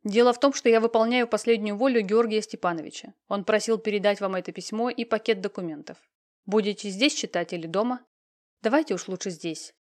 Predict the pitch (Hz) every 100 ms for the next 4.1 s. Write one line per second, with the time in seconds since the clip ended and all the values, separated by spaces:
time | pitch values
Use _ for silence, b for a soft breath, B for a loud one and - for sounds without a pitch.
0 | _ 190 190 190 185 190 190 185 185 175
1 | 170 175 254 180 156 190 202 180 175 175
2 | 180 170 180 - 175 180 185 247 247 165
3 | - 233 233 175 - 175 180 - - -
4 | -